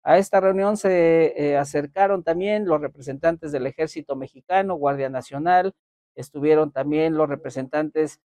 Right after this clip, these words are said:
de las corporaciones de protección civil, de seguridad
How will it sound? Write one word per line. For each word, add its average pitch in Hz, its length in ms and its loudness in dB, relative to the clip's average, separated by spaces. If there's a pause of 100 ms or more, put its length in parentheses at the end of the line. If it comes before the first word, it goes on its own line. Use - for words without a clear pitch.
(180)
de 135 60 -12
las 175 200 2
corporaciones 165 720 -2
de 143 80 -2
protección 135 540 -4
civil, 170 540 0 (300)
de 165 220 2
seguridad 151 760 2